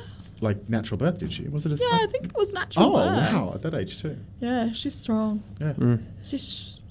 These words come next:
Speaker 2: so
Speaker 3: Like, I,
Speaker 2: strong.
Speaker 3: as far as I'm concerned, any woman who gives birth naturally is
Speaker 1: It's
Speaker 3: stronger
Speaker 1: bloody
Speaker 3: than
Speaker 1: strong.
Speaker 3: Yeah.
Speaker 1: <laughs> Yeah.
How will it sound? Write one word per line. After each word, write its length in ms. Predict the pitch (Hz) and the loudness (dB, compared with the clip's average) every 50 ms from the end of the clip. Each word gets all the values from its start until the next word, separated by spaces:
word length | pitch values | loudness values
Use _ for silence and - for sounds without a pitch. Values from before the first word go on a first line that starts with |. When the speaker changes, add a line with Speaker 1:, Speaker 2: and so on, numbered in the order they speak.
| - - | -12 -10
Speaker 2:
so 220 | - - - - 156 | -8 -6 2 6 8
Speaker 3:
Like, 220 | 165 165 - - | 10 10 10 10
I, 120 | 139 135 139 | 10 10 10
Speaker 2:
strong. 200 | 135 131 107 113 - - - - - - - - - - - - - | 10 10 6 0 -8 -12 -16 -16 -16 -16 -18 -18 -18 -18 -18 -12 0
Speaker 3:
as 180 | - 160 147 135 | 4 4 6 8
far 160 | - 185 185 | 8 10 10
as 80 | 175 135 | 10 10
I'm 160 | 131 117 107 | 8 6 6
concerned, 340 | - 117 107 - 113 110 107 | 4 4 4 6 8 8 10
any 160 | 110 110 104 | 10 10 8
woman 260 | 98 95 95 95 95 | 8 6 4 4 4
who 120 | 92 110 107 | 4 4 4
gives 200 | 101 107 95 - | 4 2 2 2
birth 220 | - 113 107 - - - - | 2 2 2 2 -2 -2 2
naturally 580 | 117 110 104 107 - - - 107 101 98 95 | 4 4 4 4 2 2 2 2 4 4 4
is 160 | 95 92 - - - - - - - | 2 2 0 -4 -12 -16 -16 -16 -14
Speaker 1:
It's 100 | - - | -10 4
Speaker 3:
stronger 220 | - 185 165 104 98 | 8 8 10 10 12
Speaker 1:
bloody 240 | 226 202 185 147 | 12 12 12 10
Speaker 3:
than 280 | 131 - 113 110 110 107 | 6 6 6 6 6 6
Speaker 1:
strong. 160 | 104 - - | 4 4 4
Speaker 3:
Yeah. 220 | 123 120 120 107 - 113 107 165 | 6 6 6 4 2 -4 -8 -6
Speaker 1:
<laughs> 180 | 175 160 - - | -8 -2 2 4
Yeah. 340 | 196 180 156 160 131 110 | 6 6 8 6 4 4